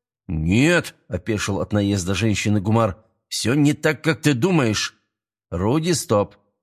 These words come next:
Сюр поспешил остановить налившуюся краской гнева женщину. «За тебя Мур запросил миллион или грозился убить. Мы не могли тебя отдать ему на растерзание.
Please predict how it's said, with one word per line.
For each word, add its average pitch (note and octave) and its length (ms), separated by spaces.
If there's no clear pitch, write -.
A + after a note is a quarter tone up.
Сюр G2+ 280
поспешил - 520
остановить G2+ 640
налившуюся G2+ 680
краской G2 460
гнева F#2 380
женщину. G2+ 580
«За - 220
тебя B2 420
Мур B2+ 240
запросил A#2 560
миллион A#2 640
или A2+ 220
грозился A2+ 580
убить. A2 460
Мы B2 220
не D3 140
могли D3 400
тебя B2+ 300
отдать G2 560
ему F#2 240
на F2+ 180
растерзание. F#2 760